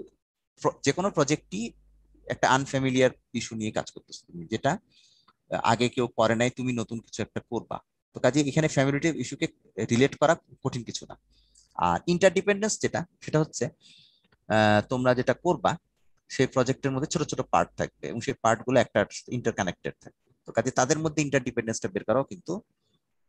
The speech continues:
তোমরা একটু চেষ্টা করলেই পারবে এবং তোমার, আহ, সুপারভাইজারদের সাথে ডিসকাশনের মাধ্যমেই করা যাবে।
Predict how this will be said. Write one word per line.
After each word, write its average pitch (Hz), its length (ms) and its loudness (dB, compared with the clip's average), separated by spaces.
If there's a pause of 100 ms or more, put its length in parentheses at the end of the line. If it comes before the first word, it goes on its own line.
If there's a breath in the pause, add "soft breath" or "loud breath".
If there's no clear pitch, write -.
(140)
তোমরা 101 180 -2
একটু - 180 -6
চেষ্টা - 240 -6
করলেই 80 240 -8
পারবে - 280 -8 (680)
এবং 95 100 -8
তোমার, 95 380 -6
আহ, 87 220 -6
সুপারভাইজারদের 90 540 -6
সাথে - 280 -6 (720)
ডিসকাশনের 104 420 -4
মাধ্যমেই 87 300 -6
করা - 240 -6
যাবে। - 160 -20